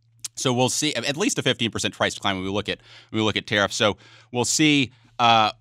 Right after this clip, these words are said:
what, uh, you know, how much more demand that drives as, as the prices are, are driven down.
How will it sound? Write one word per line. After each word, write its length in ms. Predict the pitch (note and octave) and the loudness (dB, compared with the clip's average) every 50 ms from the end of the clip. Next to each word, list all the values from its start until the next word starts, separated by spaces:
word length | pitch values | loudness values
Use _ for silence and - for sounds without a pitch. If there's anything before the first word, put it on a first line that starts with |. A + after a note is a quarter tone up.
| - _ _ _ | -18 _ _ _
what, 500 | G2+ B2+ B2 C3+ E3+ E3+ D3+ D3 - D#3 | -20 -12 -2 2 4 4 4 4 2 2
uh, 420 | C#3+ C3+ B2+ B2 A#2+ A2 F2+ - - - _ - _ _ _ _ _ _ _ _ _ _ _ - | 4 4 4 4 4 2 0 -4 -8 -14 _ -20 _ _ _ _ _ _ _ _ _ _ _ -6
you 80 | C#3+ | -4
know, 80 | C#3 B2 | -4 0
how 160 | G#2+ C#3 D3 | 2 2 4
much 240 | D3 D3 C#3 - - | 6 4 4 4 2
more 160 | C#3 C3+ C3 | 2 2 4
demand 300 | B2 B2 C#3+ E3+ E3 C#3 | 4 4 4 4 4 4
that 120 | B2 A2+ G2 | 4 4 4
drives 280 | A#2 A#2 A2 A2 G#2+ | 4 4 4 4 4
as, 160 | A2+ A2+ G#2+ | 2 0 0
as 160 | - A2+ A2 G#2+ | -2 -6 -6 -6
the 80 | G#2+ | -6
prices 520 | - - G#2+ G#2 G#2+ - - G2+ F#2 - - _ _ _ _ _ _ - | -2 0 2 2 2 0 -4 -6 -6 -6 -10 _ _ _ _ _ _ -2
are, 100 | - - | -2 0
are 140 | - G#2 G2 | 0 -2 -2
driven 320 | G2 G2+ G#2+ F#2 G2+ F#2+ | -2 -2 -4 -2 -2 -4
down. 460 | F2+ G2 A2+ A2+ A2+ A2 G#2+ G2 F#2+ | -2 0 0 2 2 0 -2 -4 -6